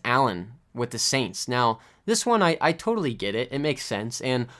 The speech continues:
y-, you look at the Saints situation, and they're like, "All right, we are in a very, very crappy situation. We're in a crappy cap situation. Roster's not looking too great.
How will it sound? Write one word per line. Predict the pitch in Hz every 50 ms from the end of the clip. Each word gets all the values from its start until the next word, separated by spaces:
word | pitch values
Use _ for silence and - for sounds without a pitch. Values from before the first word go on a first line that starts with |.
| - - _ _ - -
y-, | 151 160 175 170 165
you | 175 180 180
look | 190 196 190
at | 180 143 139
the | 131
Saints | 123 - 143 127 120 -
situation, | - 127 - - 113 110 110 110 110 - 117 107 107 107
and | 107 107 107
they're | 110 107 107 107 107 104 - -
like, | 107 107 98 104 101 - - - -
"All | - 127
right, | 117 107 92 73 - _
we | - 120 135 143
are | 131 123 123
in | 104 113 117
a | 110 107 107
very, | 98 104 123 139 139 139 139 139 127
very | 113 120 117 113 113 113 113
crappy | 110 - 120 107 101 - -
situation. | 98 - 110 101 - 101 104 107 107 - - 90
We're | - 101 110
in | 113 107
a | 104
crappy | 98 - 123 113 107 - 90
cap | - - 143 143 143 139
situation. | - - 135 - 147 135 135 131 127 127 - 135 127 127 - - - - _ _
Roster's | - 104 117 117 120 127 123 - 139 127 117
not | 127 127 123 117 120
looking | 123 120 - 127 117
too | - - 131
great. | 113 117 113 117 113 113 -